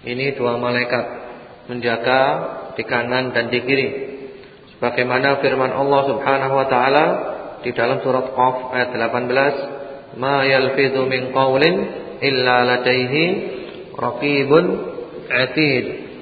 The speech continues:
Tiadalah yang terucapkan daripada kata-kata melainkan ada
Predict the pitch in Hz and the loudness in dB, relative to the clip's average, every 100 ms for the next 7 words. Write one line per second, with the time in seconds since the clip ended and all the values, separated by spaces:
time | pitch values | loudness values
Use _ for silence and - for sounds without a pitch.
0 | - - - - - - - - - 156 | -18 -18 -20 -20 -20 -20 -20 -20 -4 2
1 | 156 151 156 165 156 151 156 - 160 160 | 6 8 8 8 6 4 4 4 8 8
2 | - 147 135 123 131 131 131 127 139 135 | 8 8 6 8 6 8 6 6 6 8
3 | 131 135 - - 135 139 131 156 165 175 | 6 4 4 6 6 8 10 12 12 10
4 | - - - - - 131 131 131 139 143 | 6 4 4 6 4 6 8 8 6 4
5 | 127 135 143 | 4 6 8